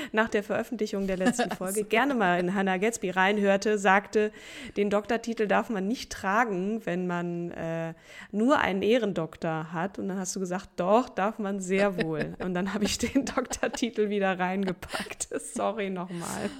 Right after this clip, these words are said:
Speaker 2: Ach, alles gut. Das ist, hilft ja immer, ne? Also wir lernen ja auch mit unserem Podcast,
Speaker 1: Ja.
Speaker 2: äh, von jeder Episode zu jeder Episode.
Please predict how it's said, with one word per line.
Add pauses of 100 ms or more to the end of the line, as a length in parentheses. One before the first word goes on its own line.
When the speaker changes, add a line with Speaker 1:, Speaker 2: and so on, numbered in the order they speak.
(140)
Speaker 2:
Ach,
alles
gut.
Das
ist,
hilft
ja
immer,
ne?
Also (180)
wir
lernen
ja
auch
mit
unserem
Podcast,
Speaker 1:
Ja.
Speaker 2:
äh,
von
jeder
Episode
zu
jeder
Episode.